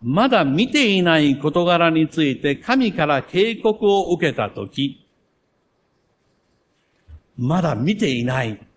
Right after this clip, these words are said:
見たことも聞いたこともない不思議な言葉でした。大洪水が起こり、地上のすべてのものが死に絶える。これまでそんなこと見たことも聞いたこともありません。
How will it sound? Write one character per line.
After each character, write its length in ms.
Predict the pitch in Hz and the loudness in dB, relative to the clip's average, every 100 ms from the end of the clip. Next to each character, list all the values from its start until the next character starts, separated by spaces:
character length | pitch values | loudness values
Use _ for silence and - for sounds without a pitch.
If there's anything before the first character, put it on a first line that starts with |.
| _ _ _ - | _ _ _ -8
見 260 | 143 180 190 | -2 0 0
た 160 | 294 | 0
こ 140 | 277 220 | 0 0
と 160 | 190 | 0
も 260 | 175 170 170 | 0 -2 -2
聞 280 | 226 302 359 | 0 0 0
い 60 | |
た 120 | 269 | -2
こ 120 | 262 254 | -2 -2
と 120 | 226 | 0
も 160 | 175 | 0
な 240 | 160 160 156 | 0 2 2
い 260 | 131 - - - - _ _ _ _ _ _ _ _ _ _ | 0 -6 -20 -20 -20 _ _ _ _ _ _ _ _ _ _
不 80 | - - | -4 -2
思 80 | 151 | -2
議 80 | |
な 120 | 135 117 | -4 -6
言 240 | 120 117 | -8 -8
葉 120 | 104 | -8
で 120 | 104 | -8
し 80 | - | -10
た。 200 | - - _ _ _ _ _ _ _ - | -14 -20 _ _ _ _ _ _ _ -12
大 340 | 120 202 277 | -4 0 2
洪 220 | 262 254 | 4 2
水 220 | 165 156 131 | 4 2 2
が 100 | 123 | 0
起 140 | 127 | 0
こ 120 | 131 | 0
り、 340 | 147 170 - _ - - - | 0 -2 -10 _ -20 -18 -6
地 180 | 165 | -2
上 240 | 180 220 220 | 2 2 2
の 140 | 202 | 0
す 240 | - - 359 | -2 -6 -4
べ 120 | 349 | -2
て 140 | 285 | 0
の 120 | 240 | 0
も 100 | 202 | 0
の 120 | 185 175 | 0 0
が 140 | 147 | 0
死 180 | - 196 | -2 -2
に 120 | 233 | 0
絶 180 | 175 190 | 0 0
え 120 | 156 | 0
る。 220 | 113 - _ _ _ _ | -4 -10 _ _ _ _
こ 100 | 294 | -2
れ 60 | 294 | 0
ま 100 | 262 | 2
で 120 | 202 | 0
そ 120 | 240 | 0
ん 80 | 254 | 0
な 120 | 254 | 0
こ 100 | 240 | 0
と 100 | 226 | 0
見 200 | 165 240 | 0 0
た 120 | 285 | 0
こ 120 | 226 | 0
と 120 | 214 180 | 0 0
も 140 | 160 | -2
聞 160 | - 254 | 0 0
い 60 | |
た 100 | 240 | 0
こ 100 | 226 | 0
と 120 | 226 | 0
も 100 | 156 | 0
あ 60 | 110 | -2
り 80 | 113 | -2
ま 100 | 110 | -4
せ 180 | 127 | -4
ん。 140 | 117 | -4